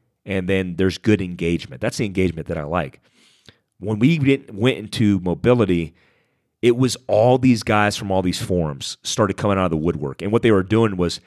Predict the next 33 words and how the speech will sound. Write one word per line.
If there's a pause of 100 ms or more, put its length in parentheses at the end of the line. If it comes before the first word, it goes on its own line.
(280)
they
were
going
back
to
their
tribe, (240)
to
their
forum,
telling
their
buddies,
and
then (400)
we'd
get,
like,
fifty
people
attacking
us
on
YouTube
or (100)
attacking
us. (380)
In
fact,
I
think
the (540)
original